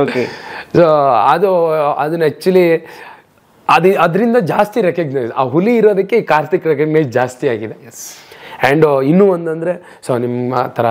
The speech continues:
Speaker 2: YouTube channels and troll pages, ಪಾಪ troll ಪೇಜಸ್ನವ್ರು ನನಗೆ, ಆ, ಎಷ್ಟು ಆ ಟಗರು ಪಲ್ಯದು ಎಲ್ಲ ಸೀನ್ಸ್ನು troll ಮಾಡಾಕಿದ್ದಾರೆ.
Speaker 1: ಹ್ಮ್.
Speaker 2: So ಅವರಿಂದನೂ ನಮಗೆ, ನೋಡಿ, ನಾವು ಚೆನ್ನಾಗಿದ್ರೆ ಒಬ್ರ ಹತ್ರ ಪ್ರೀತಿಯಿಂದ ಆದ್ರೆ ನಮ್ಗೆಲ್ಲರೂ support ಮಾಡ್ತಾರೆ.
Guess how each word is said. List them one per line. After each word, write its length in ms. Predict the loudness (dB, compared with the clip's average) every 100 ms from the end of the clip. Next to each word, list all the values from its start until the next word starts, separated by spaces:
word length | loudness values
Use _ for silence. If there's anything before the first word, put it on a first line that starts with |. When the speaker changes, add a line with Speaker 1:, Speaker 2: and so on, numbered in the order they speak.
| 0
Speaker 2:
YouTube 340 | 0 2 0
channels 480 | -2 -6 -4 -4 -4
and 200 | -4 -4
troll 400 | 2 4 4 4
pages, 400 | 2 2 -2 -6 -8 -2
ಪಾಪ 160 | 0
troll 340 | 2 4 2 2
ಪೇಜಸ್ನವ್ರು 580 | -2 0 0 0 -2 -2
ನನಗೆ, 640 | -4 -2 -2 -2 -2 -6 -12 -20 -6
ಆ, 140 | -2 0
ಎಷ್ಟು 720 | 0 0 0 -4 0 2 4
ಆ 120 | 0
ಟಗರು 320 | -2 -2 -2
ಪಲ್ಯದು 460 | -2 -2 -2 0 -2
ಎಲ್ಲ 420 | -2 -4 -4 0 2 2
ಸೀನ್ಸ್ನು 400 | 0 0 2 2
troll 240 | 4 2
ಮಾಡಾಕಿದ್ದಾರೆ. 480 | 0 -2 -4 -6 -8
Speaker 1:
ಹ್ಮ್. 340 | -14 -14 -12 -14 -18 -20 -8
Speaker 2:
So 60 | 0
ಅವರಿಂದನೂ 600 | 2 4 4 2 2 0
ನಮಗೆ, 400 | -2 -2 -4 -6 -8 -10 -14 -6 2
ನೋಡಿ, 460 | 2 4 2 2
ನಾವು 520 | 0 -2 -2 -2 -2 -4
ಚೆನ್ನಾಗಿದ್ರೆ 680 | -2 0 0 -2 -6 -12 -16 _ _ _ _ 0
ಒಬ್ರ 260 | 2 2
ಹತ್ರ 180 | 0 0
ಪ್ರೀತಿಯಿಂದ 540 | 0 0 2 0 -2
ಆದ್ರೆ 300 | -2 -4 -2
ನಮ್ಗೆಲ್ಲರೂ 540 | -2 -2 -2 0 2 0
support 360 | -2 -4 -2
ಮಾಡ್ತಾರೆ. 340 | -2 -8 -12